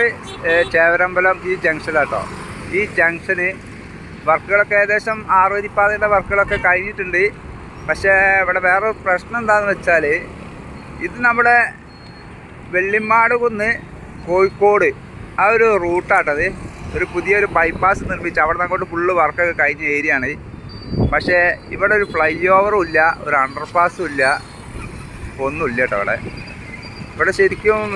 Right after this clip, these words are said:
തൊട്ടടുത്ത, അടുത്തടുത്ത് ഇങ്ങനെ കൊടുക്കുന്നതുകൊണ്ടായിരിക്കും തൊണ്ടയാട് ഭാഗത്തൊന്നുണ്ട്, അതുപോലെ നമ്മുടെ ചേവരമ്പലം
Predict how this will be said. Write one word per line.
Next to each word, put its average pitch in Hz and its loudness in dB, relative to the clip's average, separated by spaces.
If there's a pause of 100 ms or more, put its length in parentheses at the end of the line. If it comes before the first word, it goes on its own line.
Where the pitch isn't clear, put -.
(140)
തൊട്ടടുത്ത, 208 2 (460)
അടുത്തടുത്ത് 220 2
ഇങ്ങനെ 240 0
കൊടുക്കുന്നതുകൊണ്ടായിരിക്കും 214 2 (120)
തൊണ്ടയാട് 196 4 (100)
ഭാഗത്തൊന്നുണ്ട്, 202 2 (100)
അതുപോലെ 185 4 (360)
നമ്മുടെ 175 2 (320)
ചേവരമ്പലം 175 4